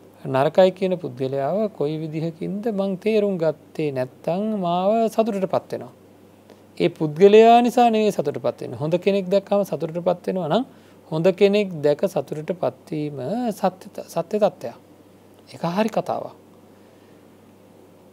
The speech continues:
නමුත් නරක කෙනෙක් දැක සතුටටපත් වීම මෙන්න සිද්ධ වෙනවා කෙනෙක් තුළ. නරක කෙනෙක් දැකලා සතුටටපත් වීම කියන එක සිද්ධ නොවිය යුතු දෙයක්.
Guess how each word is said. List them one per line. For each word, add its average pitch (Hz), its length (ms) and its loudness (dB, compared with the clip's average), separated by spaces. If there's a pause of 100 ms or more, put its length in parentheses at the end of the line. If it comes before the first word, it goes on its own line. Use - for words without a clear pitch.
(440)
නමුත් 214 260 2
නරක 139 380 4
කෙනෙක් 277 420 2
දැක 233 180 4
සතුටටපත් 208 720 2
වීම 226 220 0
මෙන්න 240 240 2
සිද්ධ 226 240 8
වෙනවා 175 220 8
කෙනෙක් 123 300 -2
තුළ. 123 180 -12 (1600)
නරක 135 420 0
කෙනෙක් 226 300 2
දැකලා 226 280 4
සතුටටපත් 190 640 2
වීම 202 220 2
කියන 180 220 0
එක 131 200 -6 (560)
සිද්ධ 175 420 -4
නොවිය 220 300 0
යුතු 240 180 -2
දෙයක්. 123 200 2